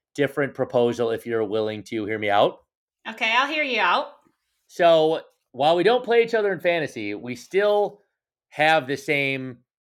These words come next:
Speaker 1: situation. So I re-, so this is, this is what I'm thinking. So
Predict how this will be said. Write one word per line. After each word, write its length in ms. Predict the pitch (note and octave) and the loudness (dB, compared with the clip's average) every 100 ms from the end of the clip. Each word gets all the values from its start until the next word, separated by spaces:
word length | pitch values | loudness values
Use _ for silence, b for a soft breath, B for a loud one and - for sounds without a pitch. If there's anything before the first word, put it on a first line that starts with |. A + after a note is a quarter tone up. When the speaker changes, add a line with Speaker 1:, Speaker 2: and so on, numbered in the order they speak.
| _ | _
Speaker 1:
situation. 1000 | _ - D#3+ D3 C3 C#3 C3 G2 F2 G#2 _ _ _ _ | _ -6 -4 -2 0 -2 -2 -10 -12 -16 _ _ _ _
So 220 | D3 D3 | -2 -2
I 640 | - D3 E3+ F#3+ G3 F#3+ G3 _ _ _ _ | 0 2 2 2 0 -4 -10 _ _ _ _
re-, 180 | C3 F3+ - _ - | -4 -4 -4 _ -10
so 240 | - D#3 | -2 0
this 180 | D#3 F#3 | 0 -2
is, 140 | F3+ | -2
this 160 | C#3+ D3 | -2 -2
is 80 | D3 | 2
what 100 | C3+ | 2
I'm 100 | A#2+ | 2
thinking. 300 | A2+ G2 F#2 | -4 -4 -4
So 540 | - B2 A#2+ A#2 - | 0 2 2 0 -4